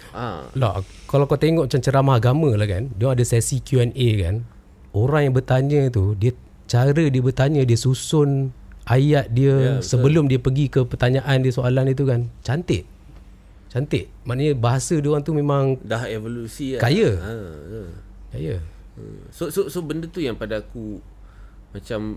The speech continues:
Speaker 1: betul kau cakap, aku pun ter-, terfikirlah sebelum ni kan. Macam diorang mungkin tak ada masa kan. Tapi
Speaker 2: Ha.
Speaker 1: mungkin kat mana loophole tu? Ke daripada bila dia dibesarkan ke? Ataupun mungkin lagi satu bisnes kau brought up pasal ceramah agama.
Speaker 2: Ha.
Speaker 1: Mungkin juga pasal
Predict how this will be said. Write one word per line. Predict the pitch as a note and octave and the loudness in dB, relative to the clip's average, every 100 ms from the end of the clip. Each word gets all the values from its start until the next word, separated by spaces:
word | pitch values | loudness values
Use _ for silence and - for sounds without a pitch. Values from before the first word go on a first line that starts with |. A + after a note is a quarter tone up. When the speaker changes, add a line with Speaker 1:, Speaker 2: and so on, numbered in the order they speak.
| - | -12
Speaker 1:
betul | G#2 A#2+ D3 | -16 -10 -8
kau | A2+ | -6
cakap, | G#2 - B2+ - - | -8 -10 -10 -10 -16
aku | G2 - | -18 -14
pun | D3+ | -10
ter-, | C3 F#2 | -8 -8
terfikirlah | - F#2+ G2 - A#2+ | -10 -14 -12 -8 -8
sebelum | G#2+ G#2+ A2 A#2 | -8 -8 -8 -8
ni | A2+ E2 D2 | -10 -12 -12
kan. | F2+ D2 C2+ | -12 -12 -14
Macam | E2 G#2 F#2 | -14 -12 -8
diorang | F#2 G2 | -8 -8
mungkin | F#2+ F#2+ | -10 -12
tak | - | -12
ada | E2 | -12
masa | F2 F2 - | -12 -14 -14
kan. | F2 E2+ D#2 | -14 -12 -14
Tapi | - - | -14 -10
Speaker 2:
Ha. | - | -8
Speaker 1:
mungkin | - - E3 D#3+ - - - | -8 -8 -12 -14 -20 -20 -20
kat | - - | -14 -12
mana | B2 D#3 F3 C3 G2+ F2+ F2+ - - - - | -10 -8 -6 -6 -6 -8 -12 -18 -20 -20 -14
loophole | G2+ - - G#2+ D2 | -12 -12 -10 -10 -10
tu? | C#2 B1 | -16 -14
Ke | - E3+ | -8 -4
daripada | B2+ F#2+ F#2+ | -4 -4 -6
bila | F2+ F2 F2 | -8 -8 -10
dia | E2+ | -10
dibesarkan | D#2+ C#2 - E2 - D#2 | -12 -14 -12 -12 -12 -14
ke? | - E3+ E3+ | -10 -8 -8
Ataupun | A2+ C#3 D#3+ | -8 -10 -8
mungkin | D#3+ D3+ F#3 | -8 -8 -8
lagi | D#3+ | -6
satu | D3+ D#3 | -8 -10
bisnes | D3 C3+ D3 | -12 -12 -10
kau | - | -8
brought | B2 C3+ | -6 -4
up | C3+ | -6
pasal | B2 B2+ | -8 -10
ceramah | C3+ B2+ B2+ | -8 -8 -8
agama. | B2 A#2+ F#2 G2 A2+ | -8 -8 -8 -12 -8
Speaker 2:
Ha. | G#2+ F#2 F2 - | -4 -4 -6 -12
Speaker 1:
Mungkin | B2+ - - D#3+ | -16 -14 -10 -6
juga | C#3 A#2+ | -6 -6
pasal | G#2+ G#2+ B2 G#2+ G2 | -10 -10 -8 -6 -8